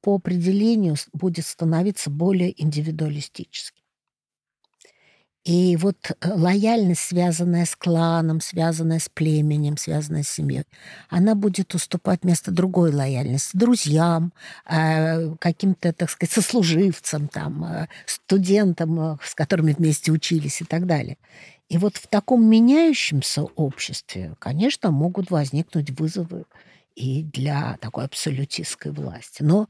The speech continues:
когда это будет, как много времени это займет, когда почувствуют сами правители, что где-то надо меняться,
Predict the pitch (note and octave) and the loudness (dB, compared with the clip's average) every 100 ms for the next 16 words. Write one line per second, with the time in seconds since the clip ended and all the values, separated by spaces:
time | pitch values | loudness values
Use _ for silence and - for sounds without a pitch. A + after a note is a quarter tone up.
0 | _ _ - E3+ F#3+ G#3+ G#3+ E3 - C3+ | _ _ 0 0 2 4 4 2 -4 -10
1 | C3 - - D3 E3+ E3 F#3 D#3+ E3+ F3+ | -10 -12 -6 -4 0 0 2 0 2 2
2 | D#3 C#3+ C#3+ - C#3+ D3 D#3 C3+ - F3 | 0 0 -4 -6 -4 -2 -2 -4 -2 2
3 | F#3+ A3 A3 G3 B3 - A3 - B3 A3 | 4 2 2 0 -2 0 -2 2 2 2
4 | E3 - E3+ E3 - C#3+ C3+ - C3+ D#3+ | 2 0 0 -2 -4 -6 -6 -6 -6 -6
5 | D#3 D#3 B2+ D#3 C#3 C#3+ A#2+ F2 - | -4 -6 -4 -4 -4 -4 -4 -6 -10